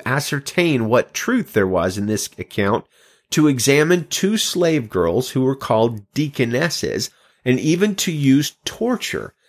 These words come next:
I found nothing except a perverted and unbounded superstition.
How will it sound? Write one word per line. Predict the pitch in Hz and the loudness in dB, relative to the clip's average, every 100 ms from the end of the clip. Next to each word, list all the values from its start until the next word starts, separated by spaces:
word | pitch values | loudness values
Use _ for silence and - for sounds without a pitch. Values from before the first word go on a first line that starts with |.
| _ _ | _ _
I | 104 113 117 | 0 2 2
found | - 110 110 107 113 | 2 0 0 0 0
nothing | 127 - 196 202 | 0 0 -2 -2
except | - - 113 101 - | -4 -2 0 0 -6
a | |
perverted | - - 95 95 104 151 180 156 | -6 -4 -4 -2 -2 0 0 0
and | 110 | 0
unbounded | 104 131 113 - 113 131 151 147 139 | 0 -2 -4 -4 -2 -2 -2 -4 -4
superstition. | - 156 147 156 - 139 143 - 64 | -2 -2 -2 -4 -2 -2 -2 -4 -8